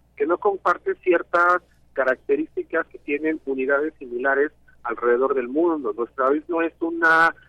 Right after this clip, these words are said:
eh, organización que pueda, ah, hacer judial-, judicialización, que pueda hacer, por ejemplo, órdenes de aprehensión,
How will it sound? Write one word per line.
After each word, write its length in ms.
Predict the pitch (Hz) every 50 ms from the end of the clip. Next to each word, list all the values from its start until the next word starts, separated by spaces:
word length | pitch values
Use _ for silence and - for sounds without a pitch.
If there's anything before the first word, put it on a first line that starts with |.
| _ _ _ _
eh, 340 | - 127 120 120 123 123 139
organización 520 | 127 127 123 117 120 127 127 - - 160 -
que 80 | -
pueda, 380 | - - 151 147 143 151 151 151 -
ah, 220 | - 117 113 110 110 120 127 123
hacer 200 | - 147 147 139
judial-, 460 | - - 170 165 139 135 110 - - - -
judicialización, 1040 | - 143 127 131 127 _ - 120 - 120 - - 113 - - 151 151 147 131 - - - _ - - - - - -
que 80 | - -
pueda 220 | 147 147 147 151 143
hacer, 180 | - 156 156
por 180 | 147 - 143 135
ejemplo, 300 | - 143 - - - -
órdenes 480 | - 147 156 156 151 147 139 123 117 113
de 80 | 117 110
aprehensión, 600 | 107 - 113 107 - - - 143 139 139 143